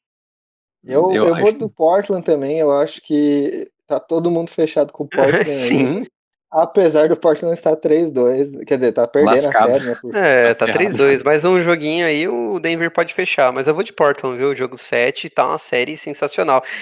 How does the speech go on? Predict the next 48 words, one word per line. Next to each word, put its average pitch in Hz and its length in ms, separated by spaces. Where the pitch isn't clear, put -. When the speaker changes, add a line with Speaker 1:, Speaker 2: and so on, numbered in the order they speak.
Speaker 3:
E, 151 100
aliás, 202 560
é, 139 200
é 131 60
uma 143 140
Speaker 1:
Mas 175 100
eu 165 60
Speaker 3:
menção 139 240
Speaker 1:
acho, - 120
Speaker 3:
honrosa 147 300
Speaker 1:
Dô. 117 120
Speaker 3:
pra, 226 320
pra - 240
série 196 480
passada, 254 560
né? 185 120
Que 180 140
Denver 170 460
fez 170 260
uma 170 160
série 170 260
linda 170 460
com - 140
o 175 40
Utah 156 280
Jazz. 131 440
Porém, 151 480
era, 139 300
era 113 140
uma 117 160
série 110 440
um 107 60
pouquinho 127 380
mais 120 160
sem 110 120
mídia 180 540
e 127 60
tudo 120 180
mais, 120 160
mas 131 140
foi - 140
sensacional. 320 760
E 123 100
agora 123 300
tá 160 140
se - 100
repetindo 185 480
aí. 147 180